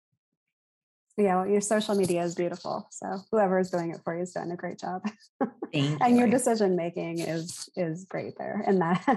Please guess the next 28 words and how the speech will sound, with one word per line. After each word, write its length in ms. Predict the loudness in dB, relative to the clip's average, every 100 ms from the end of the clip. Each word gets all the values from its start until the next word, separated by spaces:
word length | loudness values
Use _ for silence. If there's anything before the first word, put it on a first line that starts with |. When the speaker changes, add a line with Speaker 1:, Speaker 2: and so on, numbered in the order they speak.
| 0
Speaker 1:
<laughs> 40 |
in 140 | -4 0
that 200 | 0 0
area 340 | -6 -4 -6 -6
for 100 | -8
sure. 380 | -6 -6 -6 -6
So 120 | 0
we 60 | 2
talked 280 | 4 2 2
Speaker 2:
Yeah, 180 | 2 2
Speaker 1:
about 80 | 2
Speaker 2:
but 80 | 0
it 60 |
took 140 | 0 -2
three 280 | 2 2
tries 580 | 4 2 2 0 0 -2
to 100 | 0
get 180 | 2 2
that. 260 | 0 -2 0
So 180 | 2 2
Speaker 1:
<laughs> 40 |
Speaker 2:
there 160 | 2 4
you 140 | 4
Speaker 1:
Okay. 40 | 4
Speaker 2:
go. 100 | 2
<laughs> 840 | 4 4 4 0 -6 -20 -18 -4
Speaker 1:
I 120 | 0
understand 720 | 0 0 -4 -6 -4 -2 -4